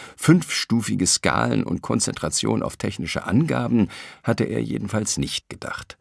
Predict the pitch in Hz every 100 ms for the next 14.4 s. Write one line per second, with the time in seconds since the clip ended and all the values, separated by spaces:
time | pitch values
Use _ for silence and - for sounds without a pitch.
0 | _ - - - - - 104 131 139 -
1 | 123 117 - 101 - 101 104 107 98 101
2 | 98 98 101 - - 98 104 - 95 92
3 | 71 76 87 87 85 80 76 82 101 -
4 | 85 - 107 - - - 87 92 90 71
5 | 67 73 - 78 73 76 - - - -
6 | _ - 135 127 131 - 101 107 104 -
7 | 107 104 - 101 95 - 92 90 90 -
8 | 117 107 101 - 95 82 107 104 92 78
9 | 80 82 73 78 90 92 85 - 82 80
10 | 87 - - - - - _ 98 95 95
11 | 110 117 87 92 78 90 82 73 - -
12 | - _ - 80 82 80 95 92 85 82
13 | 101 85 78 73 82 87 80 - - -
14 | 98 92 - -